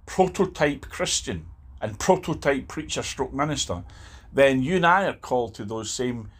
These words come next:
three groups, to Israel, to the nations, and to kings. And we could even just say it like this: you're called to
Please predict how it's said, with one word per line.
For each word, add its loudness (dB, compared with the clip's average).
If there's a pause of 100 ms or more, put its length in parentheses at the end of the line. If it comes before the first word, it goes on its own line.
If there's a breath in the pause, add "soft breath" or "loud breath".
(220 soft breath)
three -2
groups, 0
to -4
Israel, 4 (400 soft breath)
to -4 (400)
the -2
nations, 2 (480 soft breath)
and -2 (160)
to -2
kings. -2
And -4
we -4
could -6
even -2
just 0
say 4
it 4
like -4
this: -2
you're -4
called 0
to -6